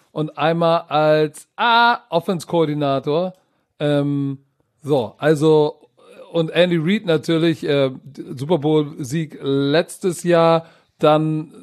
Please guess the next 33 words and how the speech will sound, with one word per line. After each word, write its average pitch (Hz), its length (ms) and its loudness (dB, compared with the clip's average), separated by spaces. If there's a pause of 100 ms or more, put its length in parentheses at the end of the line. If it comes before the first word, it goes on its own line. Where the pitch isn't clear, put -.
(140)
sechsundneunzig 156 1300 0
und 147 140 0
siebenundneunzig 156 640 -2
stand 156 240 0
er 147 40 4
im 143 100 -2
Super 156 320 0
Bowl 151 180 4
mit 156 220 0
meinem 151 320 0
Mentor 165 360 -4
Coach 208 320 -4
Val, 123 380 0 (800)
ähm, 151 800 0
bei 139 140 2
den 190 140 -2
Packers, 160 460 -2
hat 156 160 -2
den 143 160 -2
sechsundneunzig 156 720 -2
gewonnen 135 540 -4 (760)
und 151 920 2
stand 170 300 -2
nochmal 165 240 0
im 156 60 -4
Super 160 300 -2
Bowl 156 440 2
zweitausendfünf 156 840 -4 (240)
gegen 143 220 -8
die 143 100 -6
New 147 160 -4
England 147 260 -4
Patriots. 156 420 -6